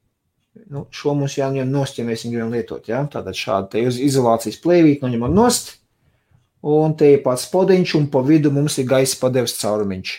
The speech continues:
Ļoti vienkārši sistēma. Forma viņam, redziet, ir šāda. Es tā domāju, ka būtu mutē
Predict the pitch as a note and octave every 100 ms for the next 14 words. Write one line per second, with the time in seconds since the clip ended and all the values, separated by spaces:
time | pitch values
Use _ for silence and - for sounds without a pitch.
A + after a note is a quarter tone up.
0 | _ _ _ _ _ _ _ _ _ _
1 | _ - D3+ G#3+ G#3+ E3+ F3 F3+ E3 D#3+
2 | - - _ _ _ _ _ - - C#3+
3 | C#3+ - A#2 A2 A#2+ - E3 F#3 G#3+ F3
4 | D#3 D3 C#3+ D3 C#3+ B2+ - A#2 A#2+ D3
5 | B3+ B3+ _ _ _ _ _ _ _ _
6 | _ - C3 - C3 B2 A#2+ C#3 C#3 C3
7 | B2+ B2+ C#3 C3+ - _ _ _ D3+ D3
8 | F3 D3